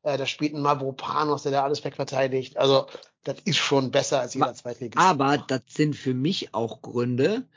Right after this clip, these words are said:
Speaker 2: dass der V F B absteigen soll, weil vielleicht kann man da wildern. Vielleicht gibt's da Spieler, die nur einen, äh, Erstligavertrag haben, die
Speaker 1: Ja,
Speaker 2: dann ablösefrei
Speaker 1: von mir aus.
Speaker 2: wären.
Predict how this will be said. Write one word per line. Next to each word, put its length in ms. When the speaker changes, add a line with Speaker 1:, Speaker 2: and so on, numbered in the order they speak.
Speaker 2:
dass 160
der 180
V 220
F 100
B 200
absteigen 560
soll, 260
weil 100
vielleicht 300
kann 140
man 160
da 240
wildern. 360
Vielleicht 280
gibt's 160
da 100
Spieler, 300
die 120
nur 140
einen, 320
äh, 360
Erstligavertrag 760
haben, 180
die 100
Speaker 1:
Ja, 80
Speaker 2:
dann 160
ablösefrei 240
Speaker 1:
von 120
mir 60
aus. 80
Speaker 2:
wären. 240